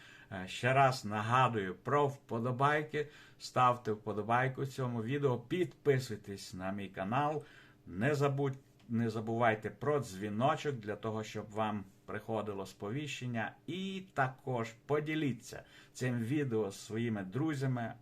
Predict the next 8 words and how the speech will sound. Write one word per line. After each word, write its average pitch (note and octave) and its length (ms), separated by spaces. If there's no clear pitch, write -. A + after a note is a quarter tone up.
у C#3 440
різноманітних A2+ 920
соціальних G#2 600
мережах A2+ 480
і F2 80
групах. A#2+ 520
Поширюйте A#2+ 760
дане G#2+ 560